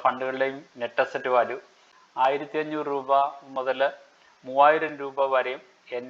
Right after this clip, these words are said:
എ വി ഉള്ള ഫണ്ടുകളുണ്ട്. ഒട്ടനവധി ന്യൂ ഫണ്ട് ഓഫറുകൾ മാർക്കറ്റിൽ അവൈലബിൾ ആണ്. പല പല കാറ്റഗറിയിലുള്ള, ആ, ഫണ്ടുകൾ സബ്സ്ക്രിപ്ഷന് വേണ്ടിയിട്ട് ഓപ്പൺ ആക്കുന്നുണ്ട്. എന്നാൽ അതോടൊപ്പം തന്നെ പല മ്യൂച്വൽ ഫണ്ടുകളും ഇപ്പോൾ മാർക്കറ്റിൽ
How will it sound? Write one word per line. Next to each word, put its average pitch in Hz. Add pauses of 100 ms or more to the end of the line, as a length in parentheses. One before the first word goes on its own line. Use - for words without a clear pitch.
എ -
വി 147 (200)
ഉള്ള 131 (140)
ഫണ്ടുകളുണ്ട്. 120 (420)
ഒട്ടനവധി 175 (440)
ന്യൂ 156 (140)
ഫണ്ട് 170
ഓഫറുകൾ 147 (140)
മാർക്കറ്റിൽ 139
അവൈലബിൾ 131
ആണ്. 110 (580)
പല 131 (100)
പല 160 (120)
കാറ്റഗറിയിലുള്ള, 143 (800)
ആ, - (340)
ഫണ്ടുകൾ 143 (840)
സബ്സ്ക്രിപ്ഷന് 147
വേണ്ടിയിട്ട് 139
ഓപ്പൺ 131
ആക്കുന്നുണ്ട്. 120 (540)
എന്നാൽ 165
അതോടൊപ്പം 170
തന്നെ 151 (420)
പല 147
മ്യൂച്വൽ 156
ഫണ്ടുകളും 147 (340)
ഇപ്പോൾ 160 (140)
മാർക്കറ്റിൽ 151